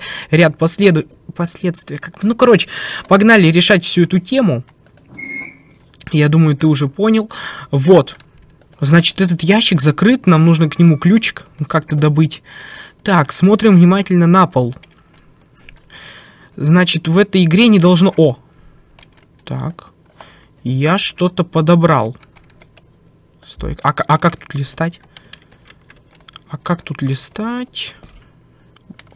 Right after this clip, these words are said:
А, вот так на клавише Tab жать, окей. Так, я не знаю, что это. Возможно, это какой-то предохранитель.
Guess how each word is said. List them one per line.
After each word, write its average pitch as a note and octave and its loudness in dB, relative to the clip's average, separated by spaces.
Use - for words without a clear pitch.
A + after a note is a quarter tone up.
А, F#3 6
вот D#3 2
так F3 2
на D3+ 0
клавише D#3 0
Tab D#3 0
жать, C3 -4
окей. E3 0
Так, E3 0
я F#3 6
не G#3 6
знаю, F#3+ 2
что B3+ 0
это. A3+ 2
Возможно, F3+ 4
это E3+ -2
какой-то E3 0
предохранитель. D3 0